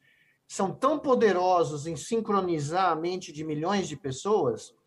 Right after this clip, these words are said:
que, mesmo confrontados com um risco mortal, as pessoas não conseguem sair do que eu chamo de, dessa brain net,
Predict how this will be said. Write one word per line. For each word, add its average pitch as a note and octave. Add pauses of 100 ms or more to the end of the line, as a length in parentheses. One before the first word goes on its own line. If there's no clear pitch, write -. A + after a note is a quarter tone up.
(460)
que, G#3+ (220)
mesmo C4+
confrontados F#3+
com G3+
um F3+
risco G3+
mortal, F#3+ (560)
as F3
pessoas G#3
não A3
conseguem G#3
sair G3
do F#3+
que G3+
eu F3+
chamo G3
de, D#3
dessa F3
brain F3+
net, D#3